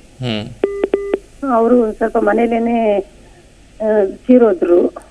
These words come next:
Speaker 1: ಹಾ.
Speaker 2: ಅವರು ಏನು ಆತ್ಮಕ್ ಶಾಂತಿ ಸಿಕ್ಕಿ ಹತ್ರ ಹೆಂಗೆ ಅವ್ರೇನೇನೆ ಏನೋ ಅವರು ಒಂದ್ ಸ್ವಲ್ಪ ಬ-,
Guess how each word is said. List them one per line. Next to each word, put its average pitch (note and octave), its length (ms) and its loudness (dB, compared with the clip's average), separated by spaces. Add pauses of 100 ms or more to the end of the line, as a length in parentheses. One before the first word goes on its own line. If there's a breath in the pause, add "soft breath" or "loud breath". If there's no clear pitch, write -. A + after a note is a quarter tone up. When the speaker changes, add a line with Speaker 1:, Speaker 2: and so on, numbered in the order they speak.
(200)
Speaker 1:
ಹಾ. G#2+ 400 0 (1120)
Speaker 2:
ಅವರು A#3+ 600 4
ಏನು B3 320 6
ಆತ್ಮಕ್ A3+ 420 0
ಶಾಂತಿ A#3 560 2
ಸಿಕ್ಕಿ A3 440 0
ಹತ್ರ A3 220 -4
ಹೆಂಗೆ A3 380 2
ಅವ್ರೇನೇನೆ B3 640 4
ಏನೋ A3+ 480 0 (100)
ಅವರು G#3 160 -6
ಒಂದ್ G#3 200 -6
ಸ್ವಲ್ಪ G3+ 260 -4
ಬ-, G#3 340 -2